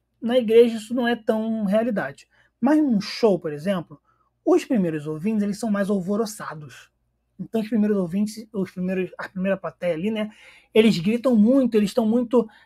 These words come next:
"Ai, meu Deus, parará, lindo, maravilhoso, sou seu fã." Na igreja, todo mundo, teoricamente, tá ali, né, dando seu glória a Deus, pedindo bênçãos e tal. Então, é uma coisa mais uniforme. Então,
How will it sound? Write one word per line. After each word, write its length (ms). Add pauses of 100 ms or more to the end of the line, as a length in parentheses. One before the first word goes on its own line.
"Ai, 220
meu 180
Deus, 420
parará, 680 (280)
lindo, 460
maravilhoso, 720
sou 100
seu 180
fã." 500 (720)
Na 120
igreja, 600
todo 300
mundo, 340
teoricamente, 640
tá 140
ali, 260
né, 140
dando 240
seu 140
glória 260
a 40
Deus, 520
pedindo 380
bênçãos 600
e 60
tal. 280 (380)
Então, 240
é 40
uma 140
coisa 220
mais 320
uniforme. 720 (800)
Então, 540